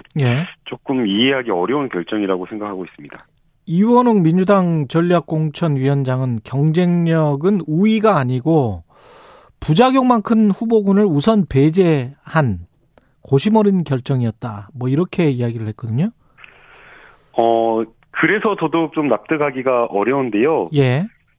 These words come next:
Speaker 2: 어, 지금 박주민 의원이나 송영길 의원 두 분 다 우리 민주당의 소중한 정치적 자산입니다.
Speaker 1: 예.
Speaker 2: 박주민 의원은 어떻게 보면 우리 민주당의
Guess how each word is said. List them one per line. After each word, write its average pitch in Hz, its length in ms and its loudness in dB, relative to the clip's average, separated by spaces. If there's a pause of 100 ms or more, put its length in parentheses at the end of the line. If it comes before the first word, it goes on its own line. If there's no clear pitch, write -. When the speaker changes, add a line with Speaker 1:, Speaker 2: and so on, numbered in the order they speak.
(220)
Speaker 2:
어, 104 600 -4 (380)
지금 151 360 -2
박주민 214 560 -2
의원이나 170 760 0
송영길 247 520 0
의원 135 480 0 (100)
두 151 160 -4
분 208 200 0
다 180 220 2
우리 117 200 -2
민주당의 127 600 -2
소중한 202 540 0
정치적 98 400 -4
자산입니다. 104 760 0 (120)
Speaker 1:
예. 123 300 0 (380)
Speaker 2:
박주민 202 400 0
의원은 175 640 0 (200)
어떻게 131 280 -4
보면 131 360 0
우리 113 160 -2
민주당의 120 640 0